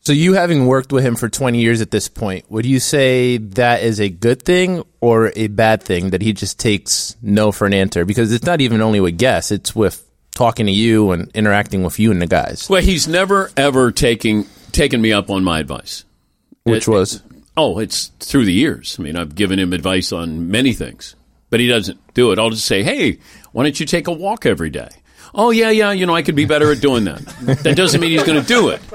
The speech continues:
Speaker 2: I said, "You know, you should drink water every day. You should drink a hundred ounces." "Yeah, yeah, I could be better at that." And that always means I'm, there's no way I'm going to do this. I have had to tell him before,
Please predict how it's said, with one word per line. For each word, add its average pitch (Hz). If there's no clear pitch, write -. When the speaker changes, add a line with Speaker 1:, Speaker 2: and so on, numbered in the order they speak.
Speaker 2:
I 156
said, 147
"You 175
know, 165
you 147
should 147
drink 170
water 165
every 143
day. 143
You 98
should 117
drink 147
a 120
hundred 185
ounces." 147
"Yeah, 208
yeah, 185
I 185
could 190
be 233
better 214
at 110
that." 80
And 185
that 208
always 156
means 131
I'm, 143
there's 139
no 143
way 120
I'm 95
going 90
to 80
do 76
this. -
I 143
have 165
had 147
to 131
tell 139
him 117
before, 117